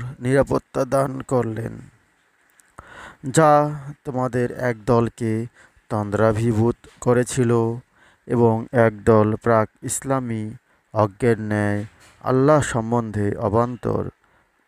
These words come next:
ধারণা করে নিজেরাই নিজেদের উদ্বিগ্ন করেছিল, এ বলে যে, "আমাদের কি কিছু করণীয় আছে?" বলো,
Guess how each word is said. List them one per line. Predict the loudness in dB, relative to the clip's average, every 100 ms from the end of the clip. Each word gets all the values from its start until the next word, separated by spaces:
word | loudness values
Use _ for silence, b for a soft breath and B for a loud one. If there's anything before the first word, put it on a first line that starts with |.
| -8
ধারণা | -2 2 2 2 0
করে | 0 0 2 0 -4 b b b -6
নিজেরাই | -4 0 2 4 2 -6 -12
নিজেদের | -14 -6 -4 -2 -4 -4 -4 -8
উদ্বিগ্ন | -6 -6 -4 -4 -2 -2 -4
করেছিল, | -2 -2 -2 -2 -2 0 0 -4 -10 B B B -2
এ | 0 4
বলে | 4 2
যে, | -2 -6 -6 -8 -8
"আমাদের | -4 -2 0 -2 -2 -4
কি | -4 -2 0 -2 -4
কিছু | -8 0 2 2 -2 -2
করণীয় | 0 2 0 0 0 0
আছে?" | -4 -6 -8 -10 -14 -20 _ _ _ _ _ _ _ B B B B B B B B
বলো, | 4 6 6 4